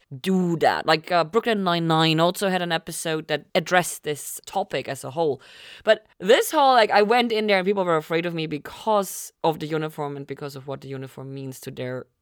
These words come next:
life's reality. That was a very stark, this is what is happening in the real world outside. And so I did not expect them to go there.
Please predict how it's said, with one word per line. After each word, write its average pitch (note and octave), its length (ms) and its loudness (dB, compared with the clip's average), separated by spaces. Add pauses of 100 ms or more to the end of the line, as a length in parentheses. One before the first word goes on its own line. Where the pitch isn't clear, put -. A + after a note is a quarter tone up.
life's B2+ 420 -4
reality. B2 640 -10
That G3+ 260 8
was F3 520 -4
a D#3+ 40 -4
very D#3+ 340 6
stark, D3 840 2
this E3 360 2
is - 380 0
what D3+ 240 -2
is C#3 120 -4
happening B2+ 460 -6
in A#2 260 -10 (140)
the C3 140 -2
real B2 260 -2
world G2+ 300 -10
outside. - 560 -16 (120)
And D3+ 120 0
so F#3 120 6
I F3+ 80 10
did F3+ 140 0
not F#3 140 4
expect G3+ 340 -4 (180)
them D4 180 -6
to G4+ 120 -6
go G#4+ 160 0
there. A4 260 -4